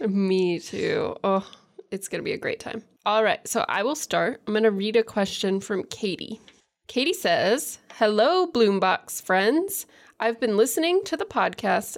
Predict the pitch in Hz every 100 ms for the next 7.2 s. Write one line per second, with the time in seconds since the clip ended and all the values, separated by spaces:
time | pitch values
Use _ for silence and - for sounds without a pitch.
0 | - 202 202 202 196 - 220 240 247 247
1 | 254 - 196 196 - - 113 240 - 226
2 | 226 208 - 233 330 330 330 - - 196
3 | 196 190 190 202 202 233 - - - 202
4 | - - 202 - 214 233 254 233 214 -
5 | - - 214 - 240 233 240 240 220 202
6 | 202 - - 226 214 226 202 - - -
7 | -